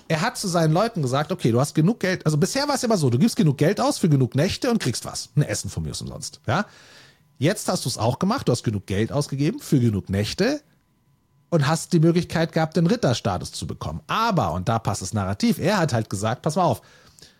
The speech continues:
als Ritter kümmerst du dich ja auch um die Armen, die Schwachen, ja, man hat ja ein gewisses Ding. Also du, du kannst jetzt den Ritterstatus haben, du hast genug Geld, Geld ausgegeben, aber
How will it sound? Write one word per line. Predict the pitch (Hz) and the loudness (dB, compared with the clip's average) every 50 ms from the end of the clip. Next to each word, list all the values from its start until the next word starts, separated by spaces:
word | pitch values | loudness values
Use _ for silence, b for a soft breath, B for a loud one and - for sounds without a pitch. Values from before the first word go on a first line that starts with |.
| b b b b b _ _ _ _ _ _ _ - | b b b b b _ _ _ _ _ _ _ -4
als | - 127 117 - - | -2 -2 -2 0 0
Ritter | 165 175 - 247 269 285 269 - _ _ _ _ _ _ _ _ _ - | 0 0 2 0 0 0 -2 -6 _ _ _ _ _ _ _ _ _ -2
kümmerst | - 143 135 117 - - | 0 2 2 2 0 0
du | |
dich | 107 104 - 117 | -2 -2 -2 -2
ja | 92 | -2
auch | 92 101 104 | -2 -2 -4
um | 92 | -4
die | 87 90 - | -4 -4 -2
Armen, | 120 135 135 135 131 127 123 | -2 0 0 2 2 2 0
die | 107 87 | 0 -2
Schwachen, | - - - 135 143 143 - 135 110 | -2 -2 0 2 2 2 2 0 0
ja, | 107 120 127 | 0 0 0
man | 123 113 | 0 0
hat | 117 127 - | 0 0 0
ja | 120 | 0
ein | 104 | 0
gewisses | 101 101 98 95 - 101 - - | 0 0 -2 -2 -4 -4 -4 0
Ding. | - 151 160 160 170 170 B B B B B B B | 2 4 4 4 4 2 B B B B B B B
Also | - 156 156 143 127 | -2 0 0 2 2
du, | 127 | 0
du | 123 113 151 | 0 0 0
kannst | 143 - 180 190 190 208 | 0 0 0 0 0 -2
jetzt | - - | -2 0
den | 151 | 2
Ritterstatus | 139 185 196 190 160 - 165 151 139 131 120 - | 2 2 4 2 2 2 2 2 2 2 2 2
haben, | 185 233 226 | 0 2 2
du | 196 | 0
hast | 165 - | 2 2
genug | 165 147 135 | 2 2 2
Geld, | - - - 185 | 2 2 2 2
Geld | 208 208 202 | 2 2 2
ausgegeben, | 190 - 214 196 - | 2 2 0 0 2
aber | 196 208 190 | 2 2 0